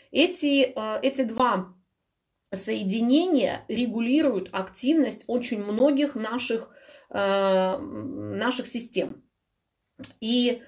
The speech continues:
мы почему-то очень часто помним только про кислород. Да? Мы говорим, кислорода не хватает, там, например, когда нам душно. Мы забываем про то, что углекислый газ является мощнейшим регулятором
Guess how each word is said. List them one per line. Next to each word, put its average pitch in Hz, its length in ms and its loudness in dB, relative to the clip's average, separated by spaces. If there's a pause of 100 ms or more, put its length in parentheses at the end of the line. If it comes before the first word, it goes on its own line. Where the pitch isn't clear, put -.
(200)
мы 302 160 4
почему-то 381 420 4
очень 247 240 2
часто 311 400 -2
помним 285 460 4
только 277 260 4
про 226 160 -8
кислород. 220 680 -4
Да? 220 240 -2
Мы 240 160 0
говорим, 202 360 -6
кислорода 254 500 2
не 247 120 6
хватает, 170 640 -6
там, 165 160 -10
например, 165 360 -6
когда 190 300 -4
нам 185 220 -4
душно. 185 380 -6 (500)
Мы 269 120 8
забываем 277 680 2
про 202 200 -2
то, 302 140 -2
что 214 200 -4
углекислый 202 500 -6
газ 277 340 0
является 214 520 -2
мощнейшим 240 880 0 (180)
регулятором 214 1040 2